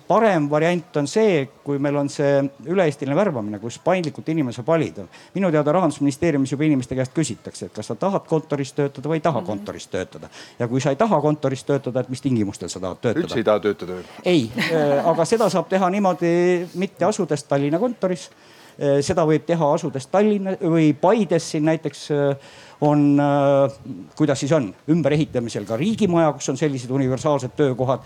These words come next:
Speaker 1: kus see ükskõik millise riigiasutuse ametnik võib töötada. Aga miks mitte ka kodus?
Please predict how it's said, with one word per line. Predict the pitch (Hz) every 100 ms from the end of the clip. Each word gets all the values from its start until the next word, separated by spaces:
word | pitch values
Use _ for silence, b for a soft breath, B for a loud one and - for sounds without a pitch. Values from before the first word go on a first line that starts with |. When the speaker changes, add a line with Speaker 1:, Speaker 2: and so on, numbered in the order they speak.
| B B
Speaker 1:
kus | 139 -
see | 135 127 -
ükskõik | 139 196 180
millise | 143 127 135
riigiasutuse | 131 120 123 - -
ametnik | 139 131 110 -
võib | 131 B B -
töötada. | 147 - 117 113 B B B
Aga | 147 156 165
miks | 214 -
mitte | 214 -
ka | 160 175
kodus? | 240 262 - - -